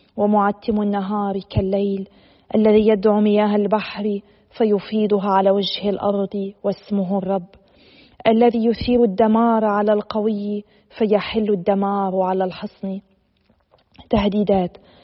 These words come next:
لقد أبغضوا الموبخ في الباب، ومقتوا المتكلم بنزاهة. لذلك بما أنكم تدسون الضعيف، وتأخذون منه حمل قمح،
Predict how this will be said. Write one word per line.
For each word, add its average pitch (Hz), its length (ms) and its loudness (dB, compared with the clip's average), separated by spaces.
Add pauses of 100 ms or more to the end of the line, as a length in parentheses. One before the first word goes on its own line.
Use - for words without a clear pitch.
(460)
لقد 233 380 0
أبغضوا 247 440 0
الموبخ 233 680 0
في 233 160 -6
الباب، 220 580 0
ومقتوا 214 600 -2
المتكلم 214 880 -2
بنزاهة. 208 800 -4 (720)
لذلك 214 640 2
بما 208 400 -2
أنكم 208 600 -2
تدسون 208 680 -4
الضعيف، 196 680 -4 (440)
وتأخذون 220 840 0
منه 214 380 0
حمل 208 420 -2
قمح، 202 640 -6